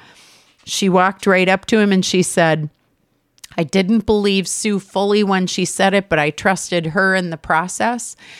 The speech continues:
And that's why the private equity firm that ended up buying our business said, "We usually don't take on companies your size, but you're so well maintained and your processes are so well documented.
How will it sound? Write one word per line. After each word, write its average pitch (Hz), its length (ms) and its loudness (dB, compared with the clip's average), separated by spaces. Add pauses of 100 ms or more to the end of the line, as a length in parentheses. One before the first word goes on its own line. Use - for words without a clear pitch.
(260)
And 185 180 -2
that's 190 380 -2
why 196 180 2
the 170 120 -2
private 202 480 -2
equity 196 440 -2
firm 185 520 -4
that 156 340 -8
ended 190 340 -6
up 170 280 -2 (680)
buying 220 480 2
our 214 160 4
business 170 720 0 (100)
said, 160 460 0
"We 175 140 -2
usually 208 640 4
don't 185 360 0
take 190 320 -2
on 170 260 0
companies 165 600 -4
your 151 140 -2
size, 151 440 0
but - 240 -2
you're 170 140 0
so 180 420 0
well 185 300 2
maintained 170 720 -4
and 165 240 -6
your 151 80 -6
processes 165 880 -4
are 147 180 -2
so - 360 0
well 160 300 2
documented. 196 880 -2